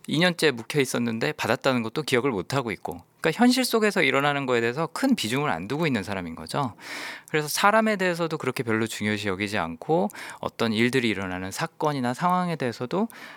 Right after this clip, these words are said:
크게 그렇게 많이 생각하면서 사는 사람이 아닌 거죠. 오로지 자기가 생각하는 거, 자기가 느끼는 거, 이런 것들을 머릿속에서 처리해 나가는 데에 더 관심이 많은 사람들,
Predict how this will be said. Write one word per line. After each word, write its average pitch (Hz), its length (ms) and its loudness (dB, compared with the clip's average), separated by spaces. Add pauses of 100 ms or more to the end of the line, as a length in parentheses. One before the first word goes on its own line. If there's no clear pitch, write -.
(120)
크게 254 320 4
그렇게 147 300 0
많이 117 300 4
생각하면서 185 600 2
사는 147 160 0
사람이 131 280 -2
아닌 90 280 -4
거죠. - 280 -10 (680)
오로지 156 560 4 (480)
자기가 139 360 0
생각하는 147 560 -2
거, 82 240 -8
자기가 113 360 -2
느끼는 107 500 0
거, 85 240 -4
이런 120 200 0
것들을 110 420 -2
머릿속에서 101 600 -2
처리해 175 480 0
나가는 101 420 -4
데에 107 380 0 (340)
더 - 100 -10
관심이 95 340 -2
많은 85 260 -4
사람들, 90 380 -8